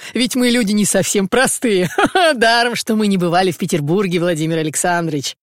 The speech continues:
«Если так, то позвольте принести вам чувствительнейшую мою благодарность.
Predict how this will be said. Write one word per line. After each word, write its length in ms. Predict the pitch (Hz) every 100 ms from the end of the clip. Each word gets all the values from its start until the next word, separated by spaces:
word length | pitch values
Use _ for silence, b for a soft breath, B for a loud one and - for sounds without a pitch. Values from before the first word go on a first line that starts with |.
| _ 196
«Если 320 | 247 240 226
так, 400 | - 254 233 -
то 100 | 190
позвольте 560 | 202 180 190 254 -
принести 520 | 190 202 214 226 - 190
вам 220 | 208 202
чувствительнейшую 1040 | - 202 - 190 226 220 196 185 - 180
мою 260 | 175 175 185
благодарность. 840 | 180 170 180 170 160 147 151 -